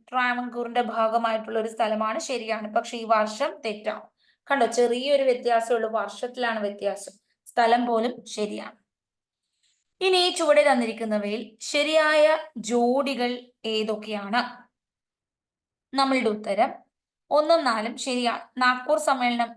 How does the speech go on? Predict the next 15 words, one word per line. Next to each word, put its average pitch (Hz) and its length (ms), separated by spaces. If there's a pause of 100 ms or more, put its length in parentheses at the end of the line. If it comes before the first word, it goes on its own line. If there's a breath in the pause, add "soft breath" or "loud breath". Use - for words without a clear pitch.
നിസ്സഹകരണ 226 520
സം-, 247 340
ആ, 240 280
സ-, 240 380
പ്രസ്ഥാനമാണ്. 247 840 (560)
സൂററ്റ് 320 400
സമ്മേളനം 247 640
ഇന്ത്യൻ 247 240
നാഷണൽ 247 300
കോൺഗ്രസ് 226 460 (100)
വിഭജിച്ചതാണ്. 220 840
ആയിരത്തി, 226 400
ആയിരത്തി 233 420
തൊള്ളായിരത്തി 226 420
ഏഴ് 226 340